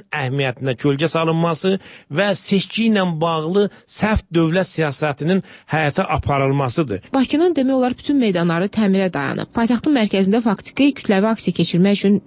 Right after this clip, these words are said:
Speaker 2: meydan yoxdur. Sizcə seçki ərəfəsində Bakı şəhər icra hakimiyyəti siyasi partiyalara,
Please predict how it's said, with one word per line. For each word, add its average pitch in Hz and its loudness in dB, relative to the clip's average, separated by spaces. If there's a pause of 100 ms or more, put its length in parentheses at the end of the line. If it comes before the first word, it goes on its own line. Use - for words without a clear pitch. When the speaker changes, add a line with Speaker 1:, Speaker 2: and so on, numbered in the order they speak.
Speaker 2:
meydan 202 2
yoxdur. 202 -2 (240)
Sizcə 320 2
seçki 247 2
ərəfəsində 170 2
Bakı 175 0
şəhər 226 2
icra 190 0
hakimiyyəti 151 -2
siyasi 185 0
partiyalara, 143 0